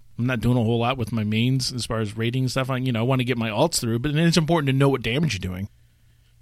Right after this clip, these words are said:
So now would be a good time to try out other add-ons, uh, to see if you'd like to move with those forward. So I may give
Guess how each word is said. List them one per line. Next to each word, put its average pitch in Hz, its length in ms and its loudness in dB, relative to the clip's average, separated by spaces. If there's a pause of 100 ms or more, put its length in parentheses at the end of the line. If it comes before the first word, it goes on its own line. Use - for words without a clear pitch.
(320)
So - 140 -4
now 180 160 4
would 190 240 6
be 147 100 6
a 113 40 2
good 131 160 0
time 127 280 0
to 127 200 0
try 139 260 0
out 123 160 -2
other 123 220 -2
add-ons, 120 600 -4 (460)
uh, 120 140 0
to 113 60 0
see 123 220 0
if 131 260 -4
you'd 123 100 0
like 113 160 -6
to 110 80 -10
move 113 360 2
with 113 100 -2
those 104 180 0
forward. 135 340 -4
So 180 80 -2
I - 20 -2
may 294 120 -6
give 269 200 -4